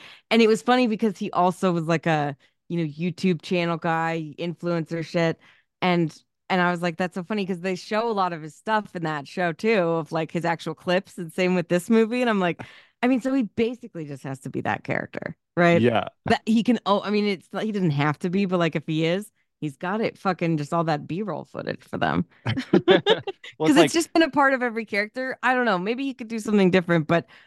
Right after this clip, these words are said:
Speaker 1: I love it for him. I find him extremely hilarious.
Speaker 2: Well, like, the only thing his character didn't mention, and it's probably best so, 'cause it, it doesn't age the movie, but, like, he was definitely a crypto bro, but he never mentions crypto.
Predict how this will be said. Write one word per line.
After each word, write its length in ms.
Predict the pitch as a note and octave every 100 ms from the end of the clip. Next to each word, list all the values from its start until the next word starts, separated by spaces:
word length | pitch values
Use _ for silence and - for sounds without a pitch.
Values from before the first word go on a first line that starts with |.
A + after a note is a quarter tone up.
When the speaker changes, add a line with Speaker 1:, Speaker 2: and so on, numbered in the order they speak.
| _
Speaker 1:
I 100 | F#3+
love 220 | G#3 A#3+
it 120 | A3+ F3+
for 120 | E3+
him. 160 | D#3 C#3+
I 100 | D#3+
find 300 | G3 G3+ G3
him 180 | F#3 -
extremely 600 | D3+ - - F3+ F3 D#3
hilarious. 680 | C#3+ C#3+ - - - - _ _ -
Speaker 2:
Well, 80 | A#2+
like, 180 | A#2 -
the 160 | B2+ B2+
only 260 | D#3 F#3+
thing 420 | F3+ D3+ D3 C#3+ B2
his 220 | A2+ A#2+
character 420 | - B2+ A#2+ B2
didn't 360 | G#2+ F#2 A2 G#2+
mention, 460 | G2 G#2+ F#2 G2 F#2+
and 140 | A2+
it's 120 | A#2+
probably 600 | - D3 D#3 B2+ A2+ A#2
best 460 | G#2+ G#2+ A2 G2 -
so, 220 | - A2+ - -
'cause 200 | A#2+ G2
it, 140 | G#2 - _ _ _ A#2
it 220 | A#2 A#2+
doesn't 340 | A#2 G#2+ G#2 -
age 260 | G#2+ G2+ E2+
the 100 | F#2+
movie, 320 | G#2 G#2+ F#2+
but, 160 | F2+
like, 300 | G2+ G2+ - - _ _ _ _
he 180 | A2 C#3
was 200 | B2+ G#2
definitely 560 | - E3+ D#3 A#2+ G2
a 60 | F2+
crypto 540 | - - A#2 - E2+
bro, 500 | D#2+ F2 D#2 D#2+ D#2+ _ _ _ _ _ -
but 100 | A#2+
he 100 | A#2+
never 240 | C3 A#2+
mentions 440 | A#2+ A#2+ G2 G2 -
crypto. 560 | A#2+ G2 - F2 G2+